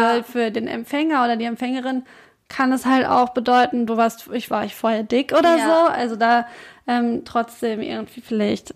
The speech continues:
Speaker 2: sensibel sein. Deswegen wollte ich darüber in Ruhe nachdenken, was ich dir hier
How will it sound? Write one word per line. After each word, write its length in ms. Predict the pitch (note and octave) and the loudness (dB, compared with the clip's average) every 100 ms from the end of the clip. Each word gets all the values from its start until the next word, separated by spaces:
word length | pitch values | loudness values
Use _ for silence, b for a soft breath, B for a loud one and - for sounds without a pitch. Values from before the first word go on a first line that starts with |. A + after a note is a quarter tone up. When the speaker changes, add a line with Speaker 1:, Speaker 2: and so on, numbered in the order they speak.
| - | 0
Speaker 2:
sensibel 380 | B3 B3+ C4+ A#3 | 4 6 6 4
sein. 180 | A3 | 2
Deswegen 300 | A3 C4 C#4+ | 0 -2 2
wollte 160 | D4+ D4+ | 2 2
ich 80 | - | 0
darüber 460 | C4 C4 A#3+ A#3 - _ _ - | -2 0 0 0 -6 _ _ -6
in 120 | C4+ | -4
Ruhe 220 | C4+ E4 | 2 2
nachdenken, 720 | C#4 C4 D4 - G#3+ G#3+ - | 4 4 2 0 -4 -4 -8
was 200 | - A#3+ | -8 -8
ich 100 | - - | -10 -2
dir 160 | A#3+ | 0
hier 300 | B3 A#3 A3+ | 2 2 0